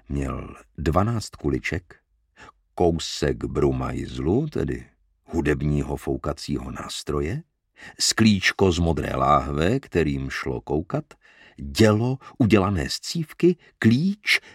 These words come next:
kterým nešlo nic odemknout, kousek křídy, skleněnou zátku, cínového vojáčka, dva pulce, šest prskavek, kotě, ale jenom s jedním okem,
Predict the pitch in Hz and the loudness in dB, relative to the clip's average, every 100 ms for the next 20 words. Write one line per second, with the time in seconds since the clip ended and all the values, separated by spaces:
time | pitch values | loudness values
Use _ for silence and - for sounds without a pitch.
0 | _ 123 104 92 82 90 - 85 82 60 | _ 2 4 4 2 2 0 -2 -2 -4
1 | - 90 92 151 - 226 240 - - - | -8 0 2 2 0 -2 -2 -10 -20 -20
2 | - - 117 104 - - - - 160 180 | -14 2 2 2 -4 -6 -8 -4 -2 4
3 | 180 170 - - - - 127 127 90 76 | 4 4 -2 -6 -2 4 4 4 4 0
4 | 76 131 151 - 135 127 - 120 107 90 | 2 2 0 0 0 2 4 6 8 6
5 | 80 76 101 143 139 139 - 110 82 - | 6 6 6 8 4 4 4 4 6 0
6 | - 151 185 180 - 170 - - - - | 0 4 4 4 6 4 4 -14 -2 4
7 | 170 - - - 214 - - 190 185 - | 4 4 -8 -2 0 0 2 4 4 0
8 | - _ - 202 - 190 185 - - - | -18 _ 6 6 8 4 4 0 -20 -20
9 | - - 143 139 135 123 107 101 - 110 | -14 4 6 8 8 6 4 2 0 0
10 | 95 73 73 110 165 170 | 2 0 0 0 0 0